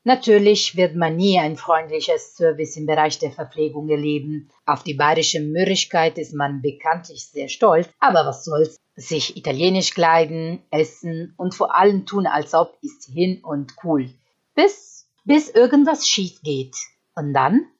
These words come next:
dann ist man doch Deutsche. Und keine diese Italiener, Grieche, Kroaten,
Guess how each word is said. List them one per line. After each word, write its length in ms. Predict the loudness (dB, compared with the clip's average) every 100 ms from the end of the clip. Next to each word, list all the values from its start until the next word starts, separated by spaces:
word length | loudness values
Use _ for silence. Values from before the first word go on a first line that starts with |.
| _
dann 260 | -2 -2 0
ist 180 | -2 2
man 200 | 4 4
doch 280 | 2 0 -4
Deutsche. 480 | -4 -4 -4 -8 -8 _ _ -10
Und 220 | -8 -4
keine 400 | 2 2 2 -2
diese 1080 | -6 -12 -12 -10 -10 -10 -8 -4 -2 -2 -6 -12
Italiener, 920 | -12 -8 -6 -6 -6 -2 -2 -4 -10 _ _ _ _ -8
Grieche, 720 | -6 -6 -8 -8 -8 -8 -12 _ _ _ -16
Kroaten, 960 | -6 0 2 2 0 -6 -10 -8 -10